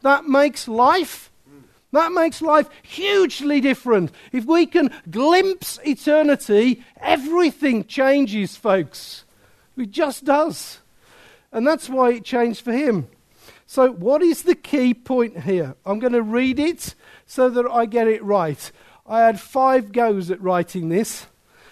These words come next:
and I still couldn't get it right. What does that mean for me? It simply means this: there is only one person that can give you eternal life,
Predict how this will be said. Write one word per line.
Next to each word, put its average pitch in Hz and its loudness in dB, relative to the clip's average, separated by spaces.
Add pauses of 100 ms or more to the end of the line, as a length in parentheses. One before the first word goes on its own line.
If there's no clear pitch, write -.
(260)
and 202 -6
I 202 -2
still 254 -2
couldn't 226 -4
get 202 0
it 196 -6
right. 156 -4 (1500)
What 294 0
does 285 -2
that 262 -2
mean 240 0
for 226 -6
me? 170 -2 (920)
It 214 -4
simply 339 -2
means 285 0
this: 208 -2 (320)
there 214 4
is 226 0
only 285 2
one 262 0
person 233 -2 (220)
that 220 0
can 214 -4
give 226 -2
you 254 -2
eternal 208 -2
life, 180 -4